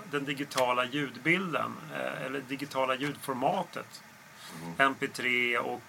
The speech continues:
Speaker 1: och, eh, det perfekta, givetvis då,
Speaker 2: Mm.
Speaker 1: som du är inne på. Eh, vilket gör att, jag ska, äh, det kanske inte bara ungdomar, det är nog vuxna också.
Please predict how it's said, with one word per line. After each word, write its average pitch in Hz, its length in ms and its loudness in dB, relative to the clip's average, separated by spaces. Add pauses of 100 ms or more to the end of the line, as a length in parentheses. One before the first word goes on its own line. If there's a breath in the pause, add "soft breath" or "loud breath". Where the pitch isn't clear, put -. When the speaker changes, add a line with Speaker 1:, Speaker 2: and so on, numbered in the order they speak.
(100)
Speaker 1:
och, 127 340 -6
eh, 120 220 2 (1900 soft breath)
det 165 100 6
perfekta, 120 580 6 (280)
givetvis 117 480 -8
då, - 80 -10
Speaker 2:
Mm. 110 120 0
Speaker 1:
som 127 120 -4
du 131 80 2
är 127 40 0
inne 151 160 0
på. 107 220 -6 (520)
Eh, 135 640 12 (140)
vilket 160 340 2
gör 156 300 12
att, 151 280 10 (960)
jag - 140 -4
ska, - 140 -4
äh, 127 60 -8
det - 360 -8
kanske 107 200 0
inte 160 140 -8
bara 135 300 6
ungdomar, 170 600 -2
det 143 100 0
är 190 40 -2
nog 180 160 -2 (220)
vuxna 151 380 0
också. 147 360 2